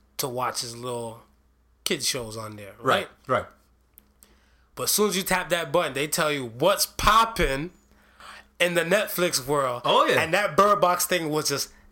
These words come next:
Speaker 1: living there. Every other day, if I'm gonna turn on Netflix and stuff, whatever, whether it be for the missus,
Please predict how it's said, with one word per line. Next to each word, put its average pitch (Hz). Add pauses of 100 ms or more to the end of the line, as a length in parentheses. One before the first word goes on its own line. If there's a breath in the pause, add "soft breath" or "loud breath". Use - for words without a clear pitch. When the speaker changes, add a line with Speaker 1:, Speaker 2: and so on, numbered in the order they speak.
Speaker 1:
living 180
there. 131 (400 soft breath)
Every 220
other 220
day, 196
if 175
I'm 185
gonna 175
turn 185
on 160
Netflix 165
and 143
stuff, 151
whatever, 143
whether 127
it 120
be 127
for 120
the -
missus, 208